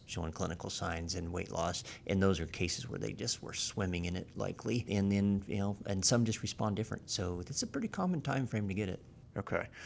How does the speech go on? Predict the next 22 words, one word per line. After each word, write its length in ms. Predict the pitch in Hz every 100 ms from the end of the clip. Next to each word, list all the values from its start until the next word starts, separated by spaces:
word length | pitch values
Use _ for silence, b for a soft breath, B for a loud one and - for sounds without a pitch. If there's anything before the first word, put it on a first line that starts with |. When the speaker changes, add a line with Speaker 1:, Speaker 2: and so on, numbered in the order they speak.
| B B
Speaker 2:
So 400 | - 143 123 131 - - -
with 200 | 127 135
that 200 | 151 143
presenta-, 400 | 143 127 123 123
now 240 | 117 147
we 220 | 143 127 117
know 400 | 104 98 98 98
not 320 | 98 113 113
only 400 | 107 98 98 95
we've 280 | 78 104 107
had 280 | 107 101 92
the 320 | 92 92 92 -
cow 560 | 104 90 82 85 98 -
and 280 | 92 98 90
her 200 | 92 95
calf 640 | - 92 78 85 90 - -
that 120 | -
we're 140 | 90
gonna, 340 | 90 92 87 85 - - - 101
we 140 | 98
euthanized 540 | 101 107 107 98 98 -
her. 340 | 101 95 90